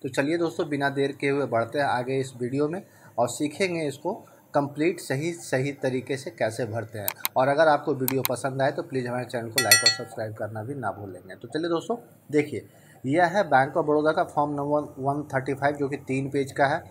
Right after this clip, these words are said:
कहीं कहीं पे आपको चार page का भी मिलेगा, लेकिन जितनी information इसमें, वही information उस चार page में भी रहता है, कोई भी point extra नहीं रहता है। तो चलिए बढ़ते हैं दोस्तों।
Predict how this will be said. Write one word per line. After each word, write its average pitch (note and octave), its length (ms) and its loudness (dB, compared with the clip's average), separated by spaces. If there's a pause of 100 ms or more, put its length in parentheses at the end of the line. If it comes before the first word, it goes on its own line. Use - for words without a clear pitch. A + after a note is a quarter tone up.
(360)
कहीं D#3 200 2
कहीं D#3 200 0 (120)
पे D#3 140 4
आपको C#3 240 4
चार B2+ 300 4
page C3+ 180 0
का D3 100 4
भी C#3+ 120 0
मिलेगा, D3+ 320 0
लेकिन F3 340 -2
जितनी C#3+ 320 -2
information D#3+ 540 -2
इसमें, E3+ 240 -4
वही D#3+ 280 0
information D3+ 480 -4
उस - 160 -10
चार C3+ 260 6
page B2+ 140 0
में B2+ 140 -2
भी B2 80 -2
रहता G#2 240 -4
है, A2+ 60 -6
कोई C3+ 180 0
भी D3 100 -4
point C#3+ 320 -2
extra C3 280 -2
नहीं A2+ 200 -4
रहता F2 200 -4
है। - 60 -6
तो B2+ 80 -10
चलिए D3+ 300 -2
बढ़ते A#2 300 0
हैं G#2 80 -6
दोस्तों। F#2+ 280 -12